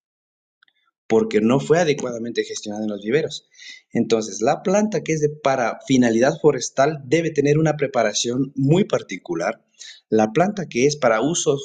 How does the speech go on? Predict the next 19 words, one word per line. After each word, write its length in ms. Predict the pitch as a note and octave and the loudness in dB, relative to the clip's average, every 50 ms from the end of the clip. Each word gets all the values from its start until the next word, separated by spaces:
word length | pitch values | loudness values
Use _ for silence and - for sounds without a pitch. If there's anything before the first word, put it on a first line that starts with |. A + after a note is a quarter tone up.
| - - | -6 -2
frutícola 760 | - C#3+ C#3+ C3+ C3+ - - G3+ G3+ G3+ - C#3 B2+ B2 A#2 | 2 4 4 4 2 0 -2 -4 -2 0 0 0 2 2 0
debe 200 | A#2 A#2+ A2+ A2 | 0 0 0 -2
tener 200 | A2+ G#2 G#2 A2+ | -2 -4 -6 -6
una 200 | A2+ A2+ G#2 - | -6 -6 -8 -8
preparación 580 | - G2 - - G2 G2 F#2+ - - A2+ A2+ | -8 -10 -6 -2 -2 0 0 0 0 0 0
muy 300 | A#2 B2 C#3+ F3 G#3+ B3+ | 2 4 6 6 6 6
particular. 640 | A#3+ - D3+ B2+ A2+ - A2+ - - F#3+ F#3+ A#2 B2+ - | 4 2 0 -4 -4 -4 -8 -8 -4 -2 0 0 0 0
Y 80 | - | 0
la 160 | D3 D3 C#3+ | 0 0 0
planta 320 | D3 E3+ F#3 G#3+ G#3+ A3 F3+ | 0 0 0 2 0 -2 -4
que 180 | - - C#3 D3 | -2 0 2 2
es 100 | D#3+ D3 | 2 0
para 320 | - - C3 A#2+ A2+ A2+ C3 | -2 0 0 2 2 2 2
árboles 480 | D3 D3+ C#3+ D3 C3+ B2+ C3 - _ - | 2 2 2 2 0 0 -2 -6 _ 0
urbanos 540 | B2+ B2 B2 A#2 A2 A2+ C3 C#3+ E3 D#3 C#3 | 4 4 4 4 4 2 0 0 0 -2 0
debe 200 | D3 C#3 C3 B2 | 0 -2 -2 -2
tener 280 | B2 A#2 A#2 A#2 A2+ | -6 -6 -6 -6 -6
una 200 | B2 C3 B2+ B2 | -6 -6 -6 -8
con-, 340 | - - A2 G#2+ A2 - _ | -6 -6 -6 -6 -6 -8 _